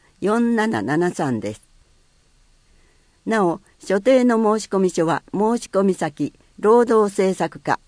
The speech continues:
ウェブサイトで配布します。ウェブサイトで、和歌山県職業能力開発協会と入力して検索できます。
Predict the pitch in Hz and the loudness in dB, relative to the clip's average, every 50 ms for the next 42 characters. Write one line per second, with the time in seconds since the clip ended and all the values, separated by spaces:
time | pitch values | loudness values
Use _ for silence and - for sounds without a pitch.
0 | _ _ _ - 165 220 233 220 226 214 - 226 208 202 185 - 143 110 110 107 | _ _ _ -2 4 4 4 4 2 -4 -4 -4 -2 -2 -2 -2 -4 -4 -4 -6
1 | 120 117 120 104 113 120 113 - - 107 107 107 117 - _ _ _ _ _ _ | -6 -6 -6 -6 -8 -12 -14 -12 -12 -12 -12 -12 -14 -18 _ _ _ _ _ _
2 | _ _ _ _ _ _ _ _ _ _ _ _ _ _ _ _ - - 190 226 | _ _ _ _ _ _ _ _ _ _ _ _ _ _ _ _ -6 0 4 4
3 | 254 254 254 247 - - 240 226 196 156 - 139 117 117 104 - - _ _ _ | 4 4 2 -2 -6 -6 -4 -4 -4 -2 -2 -4 -4 -4 -4 -6 -8 _ _ _
4 | _ _ _ _ _ - 185 190 208 226 233 240 233 226 226 220 220 - - 131 | _ _ _ _ _ -6 -6 -4 -2 0 0 0 0 0 -2 -2 -4 -4 -4 -4
5 | 120 113 - - - 202 202 - 247 233 240 240 240 240 233 233 233 233 190 151 | -4 -4 -6 -6 -6 -6 -4 -4 -6 -2 0 0 0 2 0 0 0 0 0 0
6 | 147 131 - - 127 - 175 185 214 240 247 - 196 - - - 196 170 139 - | 0 -2 -2 -6 -8 -4 -2 -2 -2 -2 -4 -4 -6 -8 -8 -4 -4 -4 -4 -4
7 | 117 101 - - _ _ _ - 185 185 190 190 185 180 165 175 165 151 - - | -8 -8 -8 -10 _ _ _ -4 -2 0 2 2 2 2 2 0 -2 -2 -6 -16
8 | - - 143 139 156 147 139 131 143 127 - - 120 120 - - 123 110 104 110 | -8 -8 -8 -4 -4 -4 -4 -4 -6 -8 -10 -8 -10 -10 -10 -12 -12 -12 -12 -12
9 | - _ | -14 _